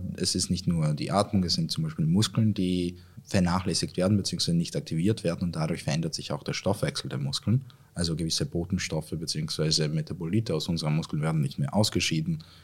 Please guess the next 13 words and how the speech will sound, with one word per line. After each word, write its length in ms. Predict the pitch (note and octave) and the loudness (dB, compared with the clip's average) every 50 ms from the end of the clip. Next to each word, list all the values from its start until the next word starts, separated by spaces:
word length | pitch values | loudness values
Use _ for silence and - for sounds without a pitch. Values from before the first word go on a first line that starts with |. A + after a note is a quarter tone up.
| - - - | -20 -6 0
kommunizieren 480 | - G2 F#2 F#2 F2+ F#2 F#2+ G#2+ G2 | 4 4 6 6 4 4 4 6 6
nicht 260 | F#2 F#2 F2+ F#2 - | 6 4 2 2 0
richtig 360 | - F2 F2+ - - - D#2+ - - - - - | 0 0 0 0 0 -2 -4 -4 -6 -12 -10 -6
mehr 280 | - - - - D2+ D2+ | -2 -2 0 0 0 0
mit 360 | E2 D#2+ D#3 D#3 - - - - - - - - - _ _ - | 0 0 -2 -2 -6 -10 -12 -14 -20 -20 -20 -20 -20 _ _ 0
dem 100 | F2 F2+ | 0 4
Herzen, 580 | F2+ A#2 G2+ G#2 - - - - G#2+ G2+ G2 | 6 6 6 6 6 4 6 6 8 8 8
mit 140 | F#2 E2+ - | 6 4 2
den 160 | D#2 D2+ D#2 | 0 2 2
Nieren, 400 | E2 F2+ G2 G2+ G2 G2 F#2+ F#2 | 4 6 6 6 6 6 4 4
mit 160 | F2 E2 - | 2 0 0
dem 120 | - D2+ D#2 | -2 -2 -2
Gehirn 560 | D#2 C#2+ - - - A2+ A#2 A#2 A2+ A2 A2+ | -2 -4 -2 2 4 4 6 6 4 4 0